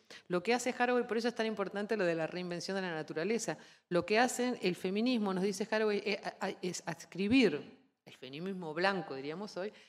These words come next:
es adscribir a la mujer a la categoría de la naturaleza. ¿Y qué pasa? Entonces nos dice, bueno, perfecto, vamos a decir, vale, es verdad,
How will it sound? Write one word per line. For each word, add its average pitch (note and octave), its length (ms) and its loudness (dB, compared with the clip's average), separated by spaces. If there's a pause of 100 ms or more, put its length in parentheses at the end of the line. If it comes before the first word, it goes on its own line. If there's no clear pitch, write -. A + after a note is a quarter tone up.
es F#3+ 240 -2
adscribir G3+ 1040 0
a E3+ 120 4
la F#3+ 100 6
mujer A#3 400 2
a E3 60 4
la E3 120 4
categoría E3+ 400 2
de F#3+ 60 6
la F3 120 0
naturaleza. B2 720 -4 (440)
¿Y G3+ 120 0
qué - 160 6
pasa? F#3 300 8
Entonces A3 300 -2
nos G#3 100 -2
dice, G3+ 220 -2
bueno, A#3+ 300 0 (120)
perfecto, A#3+ 680 -2
vamos A3+ 300 -4
a G3+ 40 0
decir, F#3 500 -2
vale, F#3 320 -4
es F#3+ 120 -6
verdad, D3 340 -2